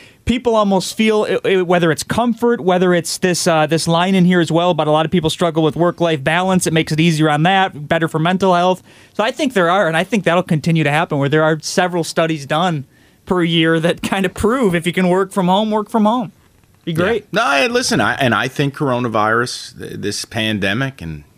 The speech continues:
Speaker 2: no matter how bad it gets, I do think that this period of time is gonna make companies reevaluate, not radio, 'cause radio is so obstinate and obtuse, but most industries,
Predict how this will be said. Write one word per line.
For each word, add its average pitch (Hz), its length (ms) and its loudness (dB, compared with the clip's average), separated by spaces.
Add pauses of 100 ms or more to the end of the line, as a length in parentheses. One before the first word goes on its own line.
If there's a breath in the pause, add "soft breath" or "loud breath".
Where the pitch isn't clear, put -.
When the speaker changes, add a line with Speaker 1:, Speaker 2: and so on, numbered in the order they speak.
(340)
Speaker 2:
no 101 140 -2
matter 113 300 0
how 120 160 -2
bad 113 240 -2
it 107 100 -8
gets, 104 320 -6
I 107 120 -4
do 117 260 -2
think 135 380 -6
that 92 160 -8
this 117 200 -4
period 117 340 0
of 104 120 -6
time 107 280 -2
is 90 120 -10
gonna 98 120 -4
make 98 220 -4
companies 98 460 -6
reevaluate, 95 720 -6 (160)
not 78 260 -8
radio, 82 340 -6
'cause - 140 -16
radio 80 320 -12
is - 300 -16
so 76 340 -14 (160)
obstinate 82 520 -8
and - 100 -20
obtuse, 82 580 -10 (460 loud breath)
but 131 140 -8 (200)
most 113 600 -2
industries, 110 680 -4